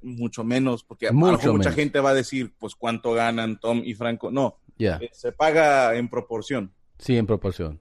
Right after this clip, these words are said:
Speaker 2: así
Speaker 1: En
Speaker 2: es.
Speaker 1: comedia tendrás tu nombre, pero en películas y series no tienes nombre, entonces
Speaker 2: No.
Speaker 1: se te paga con ese nombre que tienes.
Speaker 2: Bueno, mira, esto, eh,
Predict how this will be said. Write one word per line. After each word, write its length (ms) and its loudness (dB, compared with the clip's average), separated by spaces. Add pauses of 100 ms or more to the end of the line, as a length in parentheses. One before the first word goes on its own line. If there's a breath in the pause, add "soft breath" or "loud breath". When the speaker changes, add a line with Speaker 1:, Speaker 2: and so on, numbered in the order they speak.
(120)
Speaker 2:
así 200 -8
Speaker 1:
En 60 0
Speaker 2:
es. 40 -2
Speaker 1:
comedia 480 2
tendrás 340 -4
tu 100 -10
nombre, 360 2
pero 380 0
en 140 -4
películas 500 -4
y 40 -18
series 340 -2
no 140 -2
tienes 300 -2
nombre, 320 -6
entonces 500 -14
Speaker 2:
No. 160 -8
Speaker 1:
se 80 -10
te 120 -12
paga 320 -2
con 200 -8
ese 180 -10
nombre 380 -8
que 80 -20
tienes. 240 -20 (1700 loud breath)
Speaker 2:
Bueno, 180 2
mira, 380 6
esto, 520 0
eh, 400 4